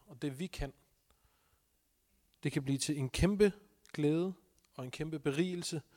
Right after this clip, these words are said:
for andre mennesker. Dit talent, uanset hvad det er, det kan, hvis du giver det til Gud, så kan det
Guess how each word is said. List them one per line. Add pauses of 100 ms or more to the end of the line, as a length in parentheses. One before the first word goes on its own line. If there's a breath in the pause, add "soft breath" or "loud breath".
(200 soft breath)
for
andre
mennesker. (400)
Dit
talent,
uanset
hvad
det
er, (1300)
det
kan, (1600)
hvis (280)
du (240)
giver
det
til
Gud, (1000)
så
kan
det